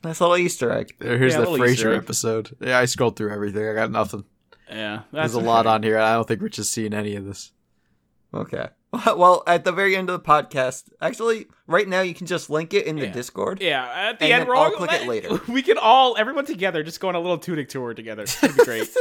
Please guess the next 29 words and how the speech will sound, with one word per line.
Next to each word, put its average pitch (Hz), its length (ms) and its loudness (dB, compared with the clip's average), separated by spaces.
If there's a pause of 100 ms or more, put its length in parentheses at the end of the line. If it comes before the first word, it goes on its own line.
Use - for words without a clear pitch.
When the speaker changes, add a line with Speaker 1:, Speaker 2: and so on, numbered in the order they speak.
Speaker 2:
<laughs> - 200 -10
Speaker 1:
Yeah, - 160 2 (160)
yeah. - 140 0
Speaker 2:
Tour. 453 400 -2 (220)
Speaker 1:
That 127 160 6
works. - 500 -6 (1200)
Okay. 92 300 -2 (840)
So 160 460 4
Raya, 196 720 2
her 185 120 6
nation 185 760 -4
decides 170 400 2
to 160 80 -8
call 170 200 4
all 160 200 4
the 160 160 -2
other 160 200 4
nations 147 440 -4
to 156 100 -2
their 135 160 0
house 135 340 2
or 120 60 -2
something 110 500 -4
just 123 220 -4
to 120 160 0
talk 127 320 2
things 123 240 -4
out. 107 300 2
And 165 320 -2